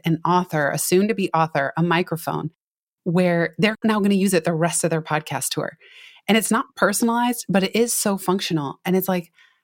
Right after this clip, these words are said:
that cost me a hundred dollars, but now I know that they're gonna sound great every single time they do an interview about their new book. It feels really good to gift in that way and to put budget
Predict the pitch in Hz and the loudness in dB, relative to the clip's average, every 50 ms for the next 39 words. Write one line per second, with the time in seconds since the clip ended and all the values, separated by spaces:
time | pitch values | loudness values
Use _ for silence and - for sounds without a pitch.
0 | _ _ - 175 208 233 247 - - 285 269 - 262 233 202 185 196 185 185 170 | _ _ 0 2 2 2 2 0 0 0 0 0 0 0 0 2 2 2 2 2
1 | 175 156 160 185 202 214 202 - 196 190 185 196 208 233 247 233 214 196 190 185 | 2 2 0 0 -2 -4 -4 -2 -2 0 2 2 2 2 0 0 2 2 2 2
2 | 196 185 185 175 - 185 185 190 202 226 - - 214 190 185 165 160 156 165 190 | 2 2 0 0 0 0 0 0 -2 -2 0 0 0 0 0 2 2 0 0 0
3 | - - - 196 196 196 208 220 220 - - 190 180 180 180 175 - 175 156 151 | -2 -2 -2 -2 -2 -2 -4 -4 -2 0 0 0 2 0 -2 -2 -2 -2 -2 0
4 | 156 165 185 196 196 - _ _ _ _ _ - 208 208 185 220 233 214 233 262 | 0 0 -2 -2 -4 -6 _ _ _ _ _ -2 0 4 4 4 6 6 6 6
5 | 269 190 - 160 160 170 170 - - - 202 185 196 196 202 208 202 196 202 208 | 6 4 2 0 -2 -2 -4 -2 0 2 4 4 4 4 2 2 0 0 0 0
6 | 196 220 269 240 135 - _ _ _ _ _ _ - 208 202 - - - - 220 | 2 4 4 4 4 0 _ _ _ _ _ _ -2 -2 -2 -4 -6 -4 0 2
7 | 254 269 254 226 - 196 196 202 202 190 185 - - 196 226 226 196 165 165 170 | 2 2 2 0 -2 0 0 0 0 0 -2 0 0 0 2 2 0 -2 -2 -4
8 | 170 _ _ _ _ _ _ _ _ _ _ - - 208 185 160 160 202 208 - | -8 _ _ _ _ _ _ _ _ _ _ -4 -2 -2 0 2 2 0 0 0
9 | - - 185 185 180 160 - 175 196 196 202 185 180 170 - 170 170 - 196 - | 0 0 0 2 0 0 0 2 2 2 4 2 2 0 0 0 -2 -2 -4 -6
10 | - - - 208 202 170 156 - 165 170 202 190 - 170 156 156 - | -6 -4 -4 -4 -4 -4 -4 -2 -2 0 0 0 2 2 0 0 -2